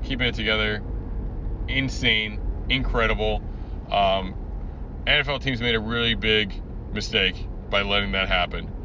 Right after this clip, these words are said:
And they need to pay for it. All right, the Bengals need to take full advantage of this. They need to make them pay for,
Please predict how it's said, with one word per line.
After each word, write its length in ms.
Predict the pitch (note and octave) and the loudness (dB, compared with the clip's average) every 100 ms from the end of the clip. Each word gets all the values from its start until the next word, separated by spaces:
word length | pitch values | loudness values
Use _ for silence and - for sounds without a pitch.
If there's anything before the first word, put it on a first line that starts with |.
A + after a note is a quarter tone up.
| - - - - G#2 | -6 -4 -4 -4 2
And 500 | G#2 G2 F#2+ F#2 F2+ - - - - - - - | 2 2 -2 -6 -6 -6 -6 -6 -6 -6 -6 0
they 160 | A2 | 0
need 160 | A2 G#2+ | 0 -2
to 60 | |
pay 180 | F#2+ G#2 | 0 0
for 240 | G2 F2 D2+ | 0 -6 -6
it. 60 | |
All 220 | - - | -8 -4
right, 120 | F#2 F#2+ | -2 -2
the 160 | F2+ | 0
Bengals 160 | G#2 G#2 | -2 -2
need 160 | G2+ | -4
to 60 | F#2 | -4
take 120 | G2+ | -4
full 200 | - G#2 | -2 -2
advantage 360 | F#2+ G2+ G2 F#2 | 0 0 -2 -2
of 60 | |
this. 320 | F#2+ F#2 F2+ - - - - | -2 -2 -4 -8 -10 -10 -4
They 120 | G2 | -2
need 240 | G2+ G#2+ G2 | 2 0 0
to 100 | G2 | -2
make 320 | F#2+ G2 - | 0 0 0
them 220 | G#2 F#2 | -2 -2
pay 420 | - F#2 F#2 F#2 - - - - - - | 0 2 2 0 -4 -6 -6 -6 -6 -6
for, 520 | G2+ F#2+ F#2+ F#2 E2+ | -4 -2 0 0 -2